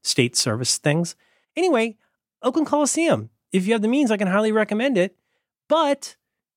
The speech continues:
part one, God damn it, why does it have to be so fraught? You know, if it's June, tell me June. If it's today, tell me today. But, like, should you really have to go on some kind of a treasure hunt and utilize the leads of your friends to find out whether,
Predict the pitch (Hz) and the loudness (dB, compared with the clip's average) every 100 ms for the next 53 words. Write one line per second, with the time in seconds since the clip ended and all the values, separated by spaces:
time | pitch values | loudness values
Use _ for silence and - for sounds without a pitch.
0 | _ _ 226 220 302 330 294 _ - 294 | _ _ -2 2 2 2 0 _ -2 -2
1 | 254 - 311 330 135 143 185 240 262 254 | -2 -2 0 0 0 -4 -2 0 0 0
2 | 190 202 - 175 156 151 165 - - 160 | 0 -2 -2 -4 -2 0 -2 -2 0 0
3 | 139 - - 190 233 143 - - _ _ | -2 -6 2 2 2 -8 -12 -20 _ _
4 | _ _ _ _ _ _ 156 185 220 226 | _ _ _ _ _ _ 0 2 2 -2
5 | - 202 285 311 247 262 247 131 208 156 | -6 -2 0 0 0 -2 -2 0 0 0
6 | - 151 180 - 170 202 254 220 240 214 | -4 -4 -2 -2 0 2 2 0 0 0
7 | 143 208 165 147 135 123 - - - - | 0 2 2 2 0 0 -2 -20 -8 -4
8 | 262 294 202 247 220 208 190 143 151 165 | 0 2 2 0 0 0 -2 -2 0 0
9 | 139 170 165 185 131 - - 143 175 156 | 0 0 0 0 0 0 0 0 0 0
10 | 208 - - - 120 120 165 170 160 175 | -2 -2 -20 -6 -4 -2 0 2 2 0
11 | 147 120 123 156 185 156 127 117 123 131 | 0 -2 0 2 2 0 -2 -2 -2 0
12 | 196 - - 143 151 151 160 143 147 143 | 2 0 -2 -2 2 2 2 0 2 2